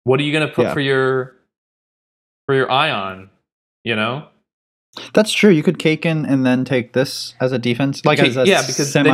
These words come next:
Speaker 1: don't
Speaker 2: semi-defensive
Speaker 1: need
Speaker 2: upgrade, 'cause, 'cause it can't take a defensive upgrade, right?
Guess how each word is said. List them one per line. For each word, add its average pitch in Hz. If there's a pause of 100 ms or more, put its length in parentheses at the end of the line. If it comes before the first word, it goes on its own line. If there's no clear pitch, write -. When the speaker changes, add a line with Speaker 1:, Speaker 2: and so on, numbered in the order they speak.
Speaker 1:
don't -
Speaker 2:
semi-defensive 147
Speaker 1:
need 131
Speaker 2:
upgrade, 143
'cause, 123 (420)
'cause 131
it 135
can't 139
take 127
a -
defensive 107
upgrade, 104
right? 113